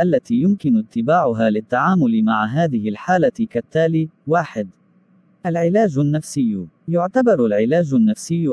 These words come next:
أحد الوسائل الرائعة لتخفيف الاكتئاب، ولكن يفضل الحصول على طبيب نفسي له خلفية عن علاجات البدانة وجراحاتها. اثنان، مجموعات للدعم.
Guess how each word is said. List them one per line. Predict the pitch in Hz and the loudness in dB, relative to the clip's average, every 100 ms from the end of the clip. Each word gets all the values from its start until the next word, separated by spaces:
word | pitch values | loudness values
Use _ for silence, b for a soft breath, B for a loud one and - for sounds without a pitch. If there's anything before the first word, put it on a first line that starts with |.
| 113 | -4
أحد | - 202 151 | -4 -2 0
الوسائل | 110 101 110 175 165 123 | 0 0 -2 0 0 0
الرائعة | 107 113 113 160 165 139 | -2 0 0 0 -2 -2
لتخفيف | 113 117 120 151 - 233 202 | -4 -4 -4 -8 -4 -4 -2
الاكتئاب، | 113 107 - 117 147 175 123 | -6 -6 -8 -4 -2 0 0
ولكن | 107 110 110 - 123 | 0 0 0 0 0
يفضل | 127 123 226 180 127 107 | 0 0 -2 0 0 0
الحصول | 104 120 - 185 170 | -4 -8 -2 0 2
على | 113 113 147 | 2 2 2
طبيب | 170 135 151 175 | 2 0 0 0
نفسي | 123 110 160 - 156 | 2 2 0 -4 -4
له | 151 151 185 202 135 | -2 0 0 0 -2
خلفية | - 117 113 165 170 - | -2 -4 -4 -2 -2 0
عن | 139 151 180 | -2 0 -2
علاجات | 151 135 131 143 196 139 | 0 0 0 2 0 0
البدانة | 110 113 123 170 156 151 | -2 0 2 0 0 -2
وجراحاتها. | 180 190 175 202 202 - 240 - 95 180 175 _ _ _ _ _ _ - | 0 0 0 0 0 -2 -4 -4 -6 -8 -10 _ _ _ _ _ _ -12
اثنان، | 202 170 185 156 95 82 _ - | -6 -2 0 0 -2 -6 _ -4
مجموعات | 175 160 165 160 190 185 | -2 0 0 0 0 0
للدعم. | 151 165 190 165 139 113 92 | 0 0 0 2 2 2 0